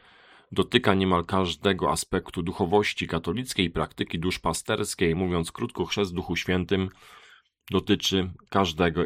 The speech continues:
każdej sprawy duchowej. Dotyczy Duch Święty, ym, albo jego brak, y, jest obecny albo nieobecny w naszej codzienności.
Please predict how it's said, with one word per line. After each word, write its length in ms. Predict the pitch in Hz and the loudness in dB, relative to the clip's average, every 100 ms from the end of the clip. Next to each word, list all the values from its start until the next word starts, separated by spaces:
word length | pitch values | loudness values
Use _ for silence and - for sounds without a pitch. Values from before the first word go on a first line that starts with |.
| - | 0
każdej 360 | 92 87 87 | 0 2 0
sprawy 360 | 80 - 82 80 | -2 -2 -2 -2
duchowej. 640 | 76 95 - 78 69 65 - _ _ _ - | -4 -2 0 0 0 -8 -14 _ _ _ -16
Dotyczy 640 | 82 85 95 82 85 85 - | -10 -4 -4 -2 -4 -4 -4
Duch 280 | - 95 - | -2 -2 0
Święty, 540 | 95 85 82 92 98 - - - - - _ - | 0 -2 -2 -2 -2 -6 -20 -20 -20 -20 _ -12
ym, 460 | 76 80 78 78 - | -6 -4 -4 -4 -4
albo 220 | 85 87 | -4 0
jego 200 | 92 87 | 2 2
brak, 360 | 80 85 - - - _ - | 4 2 2 -4 -14 _ -16
y, 40 | 82 80 78 76 | -8 -6 -4 -4
jest 240 | 92 85 | -4 -2
obecny 600 | 80 87 85 - 90 92 - _ | 0 0 -2 -4 -2 -2 -4 _
albo 240 | 78 76 | -8 -4
nieobecny 680 | 87 87 80 78 - 90 85 - - | -2 0 0 -2 -4 -4 -6 -8 -6
w 40 | |
naszej 260 | 80 87 82 | -4 -4 -2
codzienności. 880 | 92 87 87 95 92 - - 69 | -2 0 2 2 2 -2 -6 -12